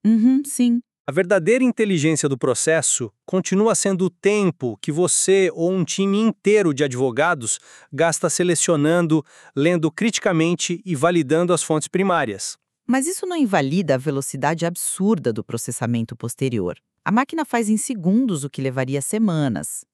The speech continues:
Speaker 2: Não invalida a velocidade, concordo. Mas muda o vetor do perigo. Pensa bem.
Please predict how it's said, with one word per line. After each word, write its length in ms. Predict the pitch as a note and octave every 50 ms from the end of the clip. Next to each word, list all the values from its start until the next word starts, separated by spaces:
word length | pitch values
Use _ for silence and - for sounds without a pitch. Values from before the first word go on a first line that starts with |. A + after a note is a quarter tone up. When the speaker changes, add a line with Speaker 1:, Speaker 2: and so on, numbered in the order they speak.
| _ _ -
Speaker 2:
Não 200 | C#3+ D#3+ E3+ F#3+
invalida 520 | G#3+ A3 F#3 A3+ A3+ F3+ D3+ D#3+ F3 G3
a 20 |
velocidade, 640 | E3+ G3+ A3 G#3 - C#4+ C4+ A#3+ F#3 C#3 B2 G#2+ G#2+
concordo. 580 | - D3+ F#3 G3 - G3 F3+ D3+ B2+ A2+ F#2 F2+ - _ _ _ _ _ _ _ -
Mas 260 | D3+ F3 F#3+ D3+ A#2+
muda 400 | B2+ D3+ G3 A#3+ A#3+ E3 D3 C#3
o 120 | C#3+ F3 D#3+
vetor 520 | C3+ D3 A#3+ A#3+ - - F#3 F#3+ G#3+ A3+
do 140 | G3+ B3+ -
perigo. 580 | - C#4+ D4 A#3 G#3+ A3 A3 E3 B2 G2+ - _ _ _ _ _ _ _ _
Pensa 300 | - G#3 A3+ - - A#3
bem. 220 | F#3+ E3 C3 G#2